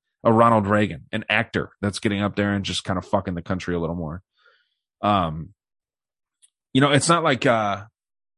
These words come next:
he also did the Full Send podcast, Trump did. And Full Send, it's a goofy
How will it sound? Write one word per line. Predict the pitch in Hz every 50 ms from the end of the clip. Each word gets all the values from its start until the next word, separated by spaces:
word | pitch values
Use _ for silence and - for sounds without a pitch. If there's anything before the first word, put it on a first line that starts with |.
| _ _
he | _ 131 147 156
also | 156 202 - - 247
did | 196 190 147
the | 120
Full | - - 160 151
Send | - 175 185 214 220
podcast, | - 90 76 69 67 - 80 76 73 - - - -
Trump | - - 104 92 87
did. | - 82 78 -
And | - 78 101 104 95 -
Full | - 160 156
Send, | - - 160 156 151 131
it's | 104 - -
a | 110 101 95
goofy | 92 123 123 120 - - 120 113 107 101 92